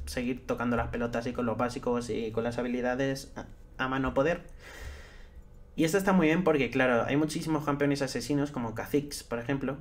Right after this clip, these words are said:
que te vienen de la nada, te saltan y te dan de hostias, en dos segundos a lo mejor te terminan matando. Pues si tienes al ángel, revives y a lo mejor te ríes en su cara. ¿Qué es lo que pasa? Tiene trescientos segundos de enfriamiento, ¿vale? Aquí viene la cosa.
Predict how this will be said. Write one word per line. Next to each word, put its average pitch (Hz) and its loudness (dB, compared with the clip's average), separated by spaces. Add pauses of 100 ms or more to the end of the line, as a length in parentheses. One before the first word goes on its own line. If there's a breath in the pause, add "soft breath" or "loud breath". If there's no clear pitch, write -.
que 127 -4
te 120 -2
vienen 127 -2
de 127 -2
la 120 0
nada, 131 0
te 123 -2
saltan 123 -2
y 117 0
te 117 -2
dan 117 -2
de 117 2
hostias, 120 -2 (200)
en 127 -4
dos 131 0
segundos 127 -2
a 127 0
lo 123 0
mejor 123 -2
te 123 -2
terminan 123 -2
matando. 147 0
Pues 131 -2
si 131 -2
tienes 143 0
al 139 2
ángel, 131 -2
revives 135 0
y 120 -4
a 113 -4
lo 110 -6
mejor 110 -8
te 131 -2
ríes 120 -2
en 123 -4
su 120 -4
cara. 117 -4 (1400 loud breath)
¿Qué 160 4
es 175 0
lo 165 4
que 120 2
pasa? 120 0
Tiene 160 2
trescientos 160 2
segundos 151 2
de 160 2
enfriamiento, 107 -4
¿vale? 107 -2
Aquí 110 -4
viene 139 2
la 104 -2
cosa. 104 -6